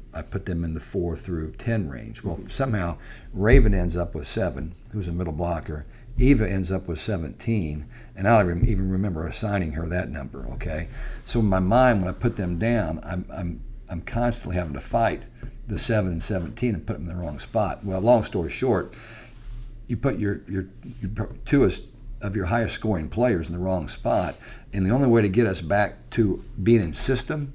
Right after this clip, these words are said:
Speaker 1: where our middles were opposite each other and our left sides were opposite each, opposite each other's, and our libero could go in for our middles and our substitution pattern, was to sub another outside for the middle and another middle for the outside. And that's what I did, and I'm thinking we're up two games to zero, and,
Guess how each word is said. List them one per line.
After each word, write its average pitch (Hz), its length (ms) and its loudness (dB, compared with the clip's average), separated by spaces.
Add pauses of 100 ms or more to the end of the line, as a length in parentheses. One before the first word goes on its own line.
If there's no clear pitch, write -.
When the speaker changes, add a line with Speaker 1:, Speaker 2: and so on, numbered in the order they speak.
(120)
Speaker 1:
where 95 220 -2
our 82 200 -4
middles 117 380 4
were 98 100 0
opposite 110 340 -2
each 107 160 -4
other 113 160 2
and 101 80 0
our 82 80 -2
left 101 220 2
sides 107 280 0
were 92 120 -2
opposite - 460 -4 (140)
each, 107 200 -2 (160)
opposite 101 340 -2
each 98 180 2
other's, 104 300 0
and 85 80 -2
our 82 140 -4 (120)
libero 107 440 4
could 90 140 -2
go 101 180 0
in 107 80 0
for 101 120 -6
our 98 60 -4
middles 104 420 2
and 85 240 -4
our 90 120 -6
substitution 113 640 -2
pattern, 101 300 -2 (360)
was 117 240 6
to - 120 -6
sub 123 440 4 (180)
another 110 500 4 (300)
outside 110 560 0
for - 80 2
the 87 80 0
middle 104 420 0
and 95 100 -8
another 104 220 0
middle 110 240 4
for - 120 4
the 92 100 4
outside. 87 560 -2 (400)
And 110 100 0
that's 131 240 2
what 98 80 0
I 92 80 2
did, 87 200 -2
and 104 120 -2
I'm 90 80 -4
thinking 98 300 -4
we're 98 100 -2
up 87 100 -8
two 101 140 -4
games 85 300 -6
to 87 80 -6
zero, 98 480 -4
and, 80 120 -6